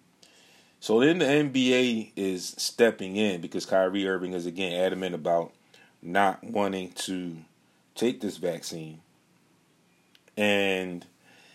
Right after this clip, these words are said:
the N B A is telling these players that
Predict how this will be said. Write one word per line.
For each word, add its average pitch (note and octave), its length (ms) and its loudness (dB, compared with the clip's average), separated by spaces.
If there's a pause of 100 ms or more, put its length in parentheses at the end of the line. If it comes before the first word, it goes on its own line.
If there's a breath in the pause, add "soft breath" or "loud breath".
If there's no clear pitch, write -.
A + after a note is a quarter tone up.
(640 soft breath)
the G2 240 -2
N B2+ 240 4
B D3 220 2
A A2+ 540 0 (140)
is G2 300 0
telling G#2 460 2
these G2+ 220 -2
players F#2 760 0 (520)
that F2+ 580 2